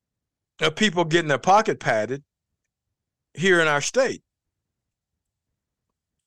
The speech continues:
Why are people gonna use the tram more than anyone else? Why do we think we can generate more revenue? We're not.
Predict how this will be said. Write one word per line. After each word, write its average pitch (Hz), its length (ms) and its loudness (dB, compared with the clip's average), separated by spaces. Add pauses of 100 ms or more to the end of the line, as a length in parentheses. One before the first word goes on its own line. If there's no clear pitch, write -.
Why 180 340 2
are 269 60 -2
people 269 240 -6
gonna 220 180 -2
use 202 180 -6
the 185 80 -6
tram 180 340 -4
more 165 260 2
than 127 320 -8 (1700)
anyone 160 380 0
else? 120 180 -4 (160)
Why 190 180 4
do 254 80 2
we 254 100 -4
think 220 220 -4
we 202 80 -4
can 180 140 -2
generate 175 420 0
more 151 220 0
revenue? 147 380 0
We're 180 180 0
not. 202 300 -4